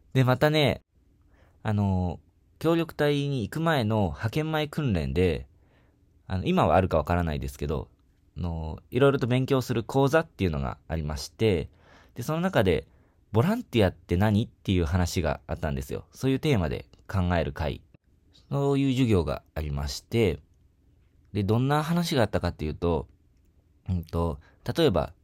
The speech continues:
地域の廃品回収のお手伝いはボランティアかとか、じゃあそれをお金で、お金もらってやったらどうなの？とか、あのー、震災の時の炊き出しをやるのは、えーと、ボランティアか。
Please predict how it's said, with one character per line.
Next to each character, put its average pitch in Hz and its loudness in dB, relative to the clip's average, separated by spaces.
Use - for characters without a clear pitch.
地 196 -2
域 101 -4
の 82 0
廃 85 -2
品 104 0
回 101 -2
収 98 -2
の 95 2
お 92 2
手 139 0
伝 98 2
い - 0
は 67 0
ボ 104 4
ラ 101 6
ン 95 0
テ 80 -4
ィ 65 -4
ア - -6
か - -12
と - -12
か、 80 -2
じ - -2
ゃ - 0
あ - 2
そ 104 2
れ 135 6
を 127 6
お 98 4
金 143 0
で、 151 -6
お - 0
金 175 0
も 165 2
ら 156 4
っ 151 -2
て - -4
や 147 4
っ 147 -4
た 151 0
ら 113 4
ど 92 2
う 92 2
な 69 0
の？ 71 -2
と - -12
か、 69 -4
あ 90 -2
の 82 -4
ー、 80 -8
震 127 0
災 135 0
の 135 -2
時 - -2
の 85 -2
炊 92 -2
き - 2
出 92 4
し 98 0
を 110 2
や 117 6
る 139 0
の 139 0
は、 76 -2
え 90 -4
ー 80 -8
と、 - -10
ボ 90 0
ラ 90 4
ン 78 -2
テ 73 -4
ィ 69 -2
ア 69 -6
か。 - -12